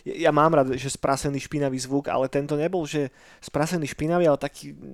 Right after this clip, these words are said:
tak zvláštne utlmene na mňa pôsobil. Ale to berem, že to je moja subjektívna vec. A tento nový album je lepší podľa mňa, ten mastering je citeľne lepší. A príjemná darksynthová záležitosť a podľa tých trackov, čo som si púšťal, tak som mal pocit, že to tak nejako čerpa, že,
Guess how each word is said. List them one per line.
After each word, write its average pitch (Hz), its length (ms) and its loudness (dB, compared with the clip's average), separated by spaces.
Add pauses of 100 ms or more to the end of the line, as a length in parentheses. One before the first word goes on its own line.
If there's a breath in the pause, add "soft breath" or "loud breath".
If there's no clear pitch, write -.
(120)
tak 139 220 -8
zvláštne 143 420 -4
utlmene 143 540 -2
na 131 80 -2
mňa 135 160 -4
pôsobil. - 540 -10
Ale 139 260 2
to 156 240 -2
berem, 165 240 6
že 151 80 0
to 147 160 4
je 139 80 2
moja 135 100 0
subjektívna 131 540 -6
vec. - 240 -8 (560 loud breath)
A 127 420 2
tento 175 220 2
nový 180 240 6
album 160 180 4
je 147 140 2
lepší 135 400 2
podľa 123 260 0
mňa, 127 200 0 (160)
ten 135 100 -4
mastering 131 560 2
je 139 140 4
citeľne 131 420 0
lepší. 156 480 -4 (380 loud breath)
A 127 500 2 (960 soft breath)
príjemná 214 400 4
darksynthová 185 580 4
záležitosť 165 840 0
a 139 320 4
podľa 160 360 2
tých - 200 -12
trackov, 151 400 -2
čo 165 80 -10
som 180 120 -4
si 175 120 -4
púšťal, 165 420 -8
tak 147 160 -6
som 160 140 -4
mal 151 160 0
pocit, 151 340 -8
že - 60 -10
to 151 80 -10
tak 143 160 0
nejako 147 280 -2
čerpa, 151 440 -2
že, 139 320 -2